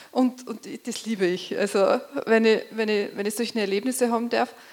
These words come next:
und gleichzeitig werden wir weiterkämpfen und weiter mit der Politik reden und die Themen aufzeigen und das Pflegestipendium, die, die sechshundert Euro, die tausendvierhundert Euro, das sind so kleine Schritte, die uns weiterbringen und so bleibe ich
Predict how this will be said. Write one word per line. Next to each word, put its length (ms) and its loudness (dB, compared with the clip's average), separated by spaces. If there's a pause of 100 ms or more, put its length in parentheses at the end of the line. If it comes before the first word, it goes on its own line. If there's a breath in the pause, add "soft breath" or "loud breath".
(280 loud breath)
und 380 -2
gleichzeitig 680 -4
werden 140 0
wir 100 0
weiterkämpfen 800 -2
und 160 -6
weiter 240 -2
mit 160 -4
der 40 -6
Politik 540 -6
reden 380 -2
und 420 -6 (320 loud breath)
die 60 -6
Themen 320 -2
aufzeigen 760 2
und 300 -4 (400)
das 280 -8 (180)
Pflegestipendium, 1000 0
die, 320 -6 (340)
die 60 -14
sechshundert 480 -4
Euro, 260 0
die 100 -6
tausendvierhundert 540 0
Euro, 200 0 (220 loud breath)
das 120 -6
sind 160 0
so 80 -4
kleine 260 -2
Schritte, 380 -8 (100)
die 140 -8
uns 180 -12
weiterbringen 720 -2 (240 loud breath)
und 340 -10 (300)
so 100 -6
bleibe 280 2
ich 80 -2